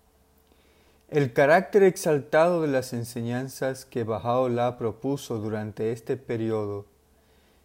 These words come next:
quizá puede, quede mejor ilustrado por la siguiente declaración realizada por él en aquellos días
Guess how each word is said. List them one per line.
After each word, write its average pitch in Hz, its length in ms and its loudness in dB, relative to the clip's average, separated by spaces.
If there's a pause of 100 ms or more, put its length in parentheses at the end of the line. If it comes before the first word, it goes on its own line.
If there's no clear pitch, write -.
(160)
quizá 185 580 2
puede, 175 580 0 (1120)
quede 170 340 4
mejor 165 520 0
ilustrado 123 800 0 (960)
por 135 160 2
la 135 180 2
siguiente 151 680 -2
declaración 127 1000 -2 (1120)
realizada 127 920 0
por 120 280 -2
él 147 440 -2 (880)
en 127 220 0
aquellos 143 600 0
días 143 520 0